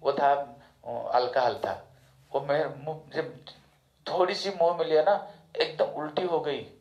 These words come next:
इतनी कड़वी था वो, इतने कड़वी थे वो। लेकिन जो शराब पीता है ना,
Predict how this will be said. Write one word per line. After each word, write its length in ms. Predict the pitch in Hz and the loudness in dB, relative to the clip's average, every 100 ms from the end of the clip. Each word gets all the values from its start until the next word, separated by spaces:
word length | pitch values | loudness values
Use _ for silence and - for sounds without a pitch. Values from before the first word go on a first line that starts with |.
| - - - | -20 -20 -18
इतनी 360 | 147 - 214 220 | -18 -12 -6 -6
कड़वी 500 | - - 170 190 190 | -2 0 0 -2 0
था 180 | 151 | 2
वो, 360 | 139 139 120 - - _ _ _ _ _ _ _ | 4 2 -4 -12 -20 _ _ _ _ _ _ _
इतने 300 | 127 - 180 | -18 -4 -2
कड़वी 360 | 180 139 147 175 | 2 2 2 -4
थे 140 | 151 | -6
वो। 360 | 139 127 104 - - - _ _ _ _ - | -4 -6 -8 -14 -20 -20 _ _ _ _ -10
लेकिन 180 | 135 165 | -6 -6
जो 180 | 156 156 | -4 -2
शराब 360 | 147 143 151 | 4 6 6
पीता 320 | 147 - - | 4 0 2
है 160 | 135 135 | 2 2
ना, 380 | 160 - - | -4 -6 -20